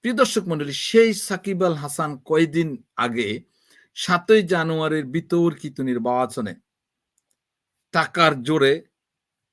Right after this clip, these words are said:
বা ডোনেশন দিয়ে আওয়ামী লীগ বা তৎকালীন, আহ, ক্ষমতাসীন দলের এমপি হিসাবে নির্বাচন করেছেন এবং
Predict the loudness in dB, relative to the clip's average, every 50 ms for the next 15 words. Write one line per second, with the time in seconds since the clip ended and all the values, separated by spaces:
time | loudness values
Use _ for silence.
0 | _ _ -6 -2 0 2 2 2 2 0 -2 -4 -2 0 0 0 0 0 -2 -2
1 | -2 -2 -2 -2 0 0 0 0 0 -2 _ _ _ _ _ _ _ -2 -2 0
2 | 0 -2 -4 -4 -6 -8 -8 -8 -8 -8 -8 -6 -6 -6 -6 -8 -10 -10 -10 -12
3 | -12 _ -10 -10 -8 -6 -6 -8 -8 -10 -16 _ _ _ _ _ _ -8 -6 -4
4 | -4 -4 -6 -8 -8 -6 -6 -4 -4 -6 -6 -6 -6 -6 -4 -4 -4 -2 -2 -2
5 | -2 -2 -4 -6 -8 -12 _ _ _ -8 -6 -6 -6 -6 -10 -14 -18 -16 -16 -14
6 | -12 -10 -8 -6 -4 -4 -4 -4 -4 -4 -4 -4 -4 -4 -6 -6 -8 -6 -6 -8
7 | -8 -8 -8 -10 -12 -10 -10 -6 -2 -2 -2 -2 -4